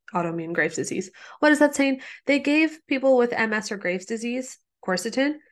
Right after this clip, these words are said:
That was the only intervention, and the rheumatoid arthritis scores got better. And the neuropathologic progression. So M S is an autoimmune disease that affects the nervous system. You can notice that people start to have, like,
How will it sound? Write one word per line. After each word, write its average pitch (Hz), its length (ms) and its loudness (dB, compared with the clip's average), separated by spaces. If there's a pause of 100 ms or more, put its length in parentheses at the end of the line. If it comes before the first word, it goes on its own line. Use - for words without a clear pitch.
(220)
That 202 120 2
was 220 80 0
the 220 140 2
only 208 280 -2
intervention, 226 760 -2
and 208 320 -2
the 196 40 -2
rheumatoid 220 500 -4
arthritis 196 460 -6
scores 247 480 -6 (240)
got 214 200 -2
better. 233 300 0 (480)
And 202 140 -2
the 202 80 2
neuropathologic 196 1040 -4
progression. 208 640 -6
So 175 240 -2
M 214 300 0
S 196 320 -2
is 185 400 -4 (320)
an 185 100 -4
autoimmune 190 500 0
disease 202 280 -6
that 180 120 -2
affects 196 280 -6
the 175 100 -8
nervous 170 320 -6
system. 262 400 -4
You 202 80 -4
can 185 140 -4
notice 180 240 -2
that - 160 -8
people 190 300 -4
start 180 240 -4
to 190 60 -6
have, 175 300 -4
like, 170 220 -10